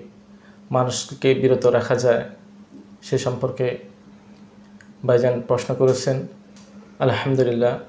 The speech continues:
সে বিষয়ে কোরআন এবং হাদিস থেকে কিছু কথা বলার জন্য চেষ্টা করব। আল্লাহ তাআলা পবিত্র কোরআনের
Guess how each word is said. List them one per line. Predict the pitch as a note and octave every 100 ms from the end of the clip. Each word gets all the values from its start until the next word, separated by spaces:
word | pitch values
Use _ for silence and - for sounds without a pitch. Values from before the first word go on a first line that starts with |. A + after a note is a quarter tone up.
| -
সে | - C3+
বিষয়ে | A#2+ A2+ B2+ A#2+ A#2+ - - - - - - - - - - - -
কোরআন | C3 A#2+
এবং | A#2 A2
হাদিস | B2+ C3+ C3+
থেকে | - C3 A#2
কিছু | A#2 - A#2+
কথা | B2 - A#2 - - - - - - - - - - - -
বলার | B2+ A#2+ A2+
জন্য | A#2+ A#2+ A#2 - - -
চেষ্টা | B2 B2
করব। | A#2 A#2 A2+ - - - - -
আল্লাহ | C3+ C3+ C3+
তাআলা | - C3 B2 B2 - - - - - - - -
পবিত্র | D3 C#3+ C#3+ C3+
কোরআনের | C3+ C3 B2